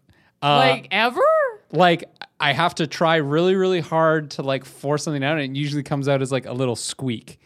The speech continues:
Speaker 1: <gasps> But, like, I can't full on, like, belch. And, and to the point where, like, if I'm drinking beer, like, if I've had a meal
Speaker 2: Yeah.
Speaker 1: and then I'm drinking beer with it or immediately afterwards,
Speaker 2: Mm-hmm.
Speaker 1: I get so full and bloated. Like,
Speaker 2: Yeah.
Speaker 1: the gas just stays inside of me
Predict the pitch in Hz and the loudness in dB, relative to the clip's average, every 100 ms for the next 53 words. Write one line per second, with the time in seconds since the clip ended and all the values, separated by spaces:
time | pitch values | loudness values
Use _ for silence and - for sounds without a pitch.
0 | - - - - - _ _ 151 151 160 | -20 -20 -20 -20 -20 _ _ -2 0 2
1 | 156 139 160 175 175 - 170 160 156 147 | 0 -2 -2 -2 -2 -4 -2 0 2 0
2 | 139 135 117 131 135 117 110 - - - | 0 -4 -4 -2 0 -2 -6 -10 -12 -16
3 | _ _ _ - 151 143 147 147 156 151 | _ _ _ -4 -2 0 -4 -6 -2 0
4 | 143 139 131 196 220 214 233 175 170 151 | 0 -2 0 0 2 0 0 2 2 4
5 | 143 127 - 160 170 156 139 151 170 190 | 2 0 -4 -2 0 0 0 -2 -2 -4
6 | 147 127 127 185 269 151 147 147 151 180 | -4 -4 -2 -4 -4 -6 -4 -4 -2 0
7 | 247 247 202 131 123 220 - 233 175 - | 0 0 0 -2 -4 -8 -10 -8 -8 -10
8 | - _ - 139 151 151 143 139 156 151 | -20 _ -6 -2 0 0 0 -2 -2 -2
9 | 156 123 135 139 120 131 196 190 143 123 | -4 -2 0 0 0 -2 -2 -4 -4 -4
10 | 127 139 123 113 202 208 208 180 156 _ | -2 -2 -2 -4 -2 -2 -2 -4 -10 _
11 | _ 139 139 139 135 - - 139 180 214 | _ -6 -2 -4 -4 -6 -4 0 2 2
12 | 208 202 - _ _ _ _ _ - - | 0 -4 -12 _ _ _ _ _ -20 -4
13 | 170 143 135 127 127 127 117 - 202 175 | 0 0 -2 -6 -4 -4 -4 -6 -4 0
14 | 165 147 180 - 156 - - - 151 170 | 2 2 0 -4 -6 -4 -8 -4 0 0
15 | 175 175 147 131 139 139 120 107 | -2 -4 -4 -4 -2 -2 -6 -10